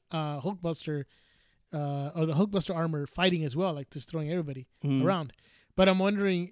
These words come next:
Speaker 1: if who's in that Hulkbuster suit, if it's, uh, at first Bruce Banner, then he later becomes, becomes Hulk or something like that.
Speaker 2: Yeah.
Speaker 1: I don't know. I don't know. Who knows?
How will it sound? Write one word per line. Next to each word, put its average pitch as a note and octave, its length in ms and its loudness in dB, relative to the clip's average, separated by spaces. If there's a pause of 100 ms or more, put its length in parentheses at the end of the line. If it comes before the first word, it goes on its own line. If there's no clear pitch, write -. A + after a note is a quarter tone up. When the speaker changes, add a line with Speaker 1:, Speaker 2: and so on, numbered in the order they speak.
Speaker 1:
if E3 680 0 (1300)
who's G#3 260 2
in F3+ 260 0
that D3+ 180 -2
Hulkbuster D3 680 -6
suit, C#3 380 -6 (140)
if D#3 200 -2
it's, - 360 -6 (120)
uh, C#3+ 420 -6
at D#3 160 -2
first E3+ 260 -2
Bruce D#3+ 160 -4
Banner, D3+ 280 -4
then C#3+ 140 -6
he C#3+ 80 -4
later C#3+ 220 -8
becomes, C3+ 480 -12 (760)
becomes C3 360 -8
Hulk D3 300 -4
or C#3 80 -10
something C3+ 300 -12
like C3+ 140 -14
that. C3+ 100 0
Speaker 2:
Yeah. A#2 120 6
Speaker 1:
I G3 40 4
don't A3 100 4
know. E3+ 200 4
I F#3 60 -4
don't F3+ 100 2
know. E3 80 2
Who E3+ 80 0
knows? E3+ 240 0